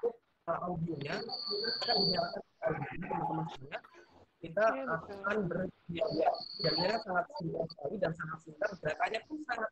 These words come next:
Speaker 1: mudah sekali. Dan ini teman-teman nanti bisa melakukan gerakan dengan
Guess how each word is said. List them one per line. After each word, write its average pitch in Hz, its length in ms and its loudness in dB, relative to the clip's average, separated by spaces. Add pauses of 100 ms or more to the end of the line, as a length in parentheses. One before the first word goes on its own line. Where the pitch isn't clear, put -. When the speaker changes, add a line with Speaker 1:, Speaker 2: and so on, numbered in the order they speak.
Speaker 1:
mudah 160 240 -6
sekali. - 320 -10 (240)
Dan 135 240 2
ini 220 240 -2
teman-teman 170 480 0
nanti 175 320 -4
bisa 151 320 -2
melakukan 160 400 2
gerakan 143 480 0
dengan 143 160 -2